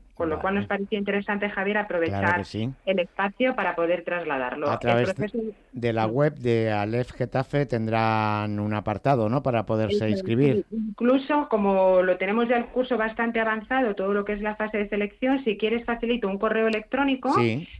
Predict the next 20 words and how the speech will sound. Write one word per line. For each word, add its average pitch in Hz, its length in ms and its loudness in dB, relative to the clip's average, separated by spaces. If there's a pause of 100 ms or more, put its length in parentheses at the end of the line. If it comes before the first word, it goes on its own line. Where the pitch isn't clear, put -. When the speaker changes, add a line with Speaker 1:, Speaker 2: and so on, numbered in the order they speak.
(100)
Speaker 1:
para 180 180 2
que 180 140 0
todas 240 280 0
aquellas 233 360 0
personas 226 420 -2
que 214 140 -4
tengan 220 260 -2
interés 214 540 0
puedan 226 260 0
comunicarse 202 580 -4
con 202 160 -2
nosotros 262 640 -2 (300)
en 196 160 0
el 190 120 -2
cor-, 208 300 2
en 190 140 0
el 185 120 0
correo 220 300 0
de 180 240 0
intermediación 190 1000 0